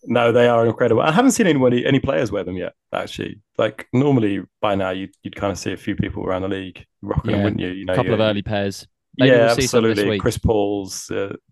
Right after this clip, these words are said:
Speaker 1: Devin Booker's, those kind of guys always end up with early pairs. Russ, maybe.
Speaker 2: Yeah, well, maybe with, uh, Devin Booker having his own shoe, um, maybe he's just rocking his own pairs more. I know, obviously, it's either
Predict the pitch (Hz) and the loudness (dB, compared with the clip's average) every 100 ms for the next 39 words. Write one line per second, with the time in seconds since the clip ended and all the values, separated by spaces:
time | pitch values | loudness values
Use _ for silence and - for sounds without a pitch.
0 | _ - 98 95 101 - 101 92 104 95 | _ -4 -2 -2 -4 -4 -6 -6 -6 -6
1 | - 95 87 92 92 101 92 92 - - | -6 -6 -4 -6 -6 -8 -8 -10 -8 -6
2 | 95 - 95 92 90 - 92 90 107 92 | -4 -4 -6 -6 -4 -4 -4 -4 -2 -2
3 | - 95 92 92 90 _ _ _ _ _ | -2 -6 -6 -10 -12 _ _ _ _ _
4 | _ - 113 107 113 143 165 165 147 147 | _ -8 -2 -2 -2 -2 -4 -4 -4 -4
5 | 123 - _ - 110 107 78 123 110 107 | -6 -12 _ -2 0 0 -2 -4 -4 -6
6 | 110 110 107 104 104 104 98 117 98 90 | -6 -4 -4 -6 -4 -4 -4 -2 -2 -2
7 | - _ _ 104 98 95 98 104 104 104 | -10 _ _ -10 -8 -6 -4 -4 -4 -6
8 | - 101 110 - 98 98 104 101 104 95 | -8 -8 -6 -6 -6 -4 -4 -4 -6 -6
9 | 92 95 - 104 98 101 107 98 - 101 | -6 -10 -8 -4 -2 0 -2 -2 -4 -4
10 | 95 98 - 107 107 98 101 | -4 -8 -14 -10 -6 -4 -6